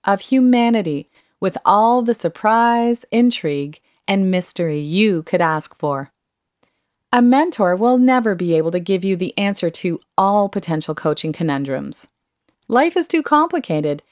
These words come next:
and humans are too mysterious to predict and pin down. Instead, mentors can teach you how to be comfortable hanging out with problems.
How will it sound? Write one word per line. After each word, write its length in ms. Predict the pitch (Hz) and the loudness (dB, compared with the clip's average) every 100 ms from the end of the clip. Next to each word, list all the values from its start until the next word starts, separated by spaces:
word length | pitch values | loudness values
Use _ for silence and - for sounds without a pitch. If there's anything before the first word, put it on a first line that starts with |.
| _ _ | _ _
and 160 | 247 254 | 0 2
humans 560 | 240 294 247 160 160 - | 4 2 2 0 -2 -2
are 160 | 180 170 | -2 -2
too 300 | - 294 294 | -4 -2 2
mysterious 640 | 285 - 320 247 165 160 | 0 0 -2 0 0 -2
to 100 | - | -6
predict 560 | 208 226 175 185 - - | -2 -2 0 -2 -4 -8
and 160 | 214 208 | -2 -2
pin 220 | 202 185 | -2 -2
down. 420 | 190 214 170 135 _ _ _ _ _ _ _ _ - | 0 0 0 -4 _ _ _ _ _ _ _ _ 0
Instead, 600 | 214 208 - 226 277 - _ _ _ - | 0 2 2 2 2 -4 _ _ _ -4
mentors 520 | 220 262 277 180 160 - | 2 2 2 0 -2 -2
can 200 | 190 175 | -4 -2
teach 280 | 202 - | -4 -2
you 120 | 175 156 | -4 0
how 180 | 170 | 0
to 80 | 190 | 0
be 140 | 202 226 | -2 0
comfortable 680 | 294 339 - 180 180 180 _ _ | 0 0 -2 0 0 -2 _ _
hanging 500 | - 302 320 294 262 | -2 0 2 4 4
out 240 | 269 214 | 4 2
with 160 | 196 - | -2 -2
problems. 680 | - 247 - 143 143 - | 0 0 0 -4 -6 -14